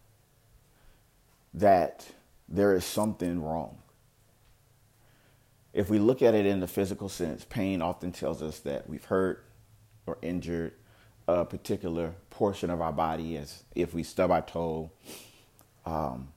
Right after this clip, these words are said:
the pain lets us know that we've stubbed it. Um, kinda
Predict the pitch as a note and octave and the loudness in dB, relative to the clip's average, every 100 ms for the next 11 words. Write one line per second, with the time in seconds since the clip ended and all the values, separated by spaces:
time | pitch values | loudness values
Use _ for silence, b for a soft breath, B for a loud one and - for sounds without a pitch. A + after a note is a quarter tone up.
0 | _ _ - - - G2+ F2+ E2+ E2+ F2 | _ _ -20 -12 -4 -2 0 -2 -2 -4
1 | - E2+ D#2+ D#2+ D2+ D2 - E2+ E2 E2+ | -4 -4 -2 -2 -4 -10 -6 -2 -2 -4
2 | D#2+ - _ _ _ D#2 D#2 C#2+ B1 E2+ | -8 -10 _ _ _ -8 -6 -8 -10 -16
3 | _ b b b b b _ - G#2+ F#2 | _ b b b b b _ -4 0 2
4 | F2 E2 | 2 0